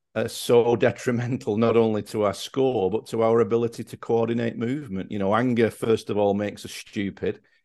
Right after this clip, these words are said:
We make some crazy decisions when we get, when we get the, the red mist.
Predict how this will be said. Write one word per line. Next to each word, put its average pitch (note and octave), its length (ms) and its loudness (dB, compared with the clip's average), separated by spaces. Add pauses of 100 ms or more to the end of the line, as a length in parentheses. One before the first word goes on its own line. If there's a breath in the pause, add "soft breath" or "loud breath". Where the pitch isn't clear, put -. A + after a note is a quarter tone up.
(160)
We G#2+ 100 -4
make A2 200 -4
some G#2+ 160 -8
crazy A2 500 2
decisions G2 560 -4
when F#2+ 140 -2
we F#2+ 80 -2
get, F#2+ 260 -2
when G2+ 140 -6
we F#2+ 140 -4
get - 200 -4
the, G2 200 -6 (260 soft breath)
the G2+ 80 -6
red F#2+ 280 2
mist. F#2+ 440 -6